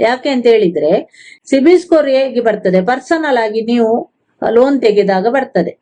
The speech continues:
ಇಲ್ಲಿ ನೀವು ಯಾವುದೇ ಪರ್ಸನಲ್ ಲೋನ್ ಅಲ್ಲ ತೆಗ್ದದ್ದು, ನೀವು ಗುಂಪಿನ ಸಾಲ ತೆಗ್ದದ್ದು. ಅದು ಕೂಡ ನಿಮ್ಮ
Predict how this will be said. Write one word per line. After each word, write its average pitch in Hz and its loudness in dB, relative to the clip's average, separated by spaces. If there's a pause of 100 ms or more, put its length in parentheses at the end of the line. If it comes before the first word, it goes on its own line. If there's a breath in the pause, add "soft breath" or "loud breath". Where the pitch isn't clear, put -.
ಇಲ್ಲಿ 277 4
ನೀವು 277 2
ಯಾವುದೇ 262 2
ಪರ್ಸನಲ್ 285 -2
ಲೋನ್ 226 0
ಅಲ್ಲ 285 0 (120)
ತೆಗ್ದದ್ದು, 170 -2
ನೀವು 226 2
ಗುಂಪಿನ 285 2
ಸಾಲ 214 -2
ತೆಗ್ದದ್ದು. 214 -2
ಅದು 196 2
ಕೂಡ 240 0 (580 loud breath)
ನಿಮ್ಮ 247 2